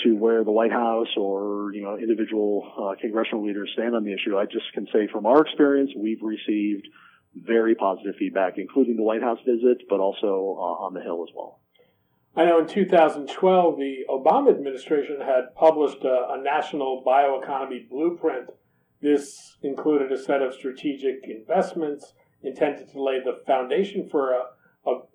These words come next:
Speaker 2: future bioeconomy. Is that roadmap still being used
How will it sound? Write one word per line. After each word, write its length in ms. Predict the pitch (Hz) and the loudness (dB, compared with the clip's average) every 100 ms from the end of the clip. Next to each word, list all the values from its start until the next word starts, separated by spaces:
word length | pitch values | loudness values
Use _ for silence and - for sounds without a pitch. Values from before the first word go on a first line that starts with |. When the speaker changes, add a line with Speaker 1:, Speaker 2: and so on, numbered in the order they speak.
| - _ | -20 _
Speaker 2:
future 460 | 185 233 226 143 | -2 0 2 2
bioeconomy. 840 | 135 127 127 127 - 131 131 127 - _ _ - | 6 6 4 2 -2 -2 -2 -6 -8 _ _ -2
Is 380 | 156 147 143 147 - _ 135 147 | 2 4 2 -4 -18 _ -6 4
that 260 | 175 - | 6 6
roadmap 560 | 147 160 185 190 185 180 | 6 6 6 2 -2 -4
still 280 | - 190 156 | 0 2 4
being 360 | 151 135 120 | 2 -2 -6
used 340 | 127 202 202 | -6 -6 -6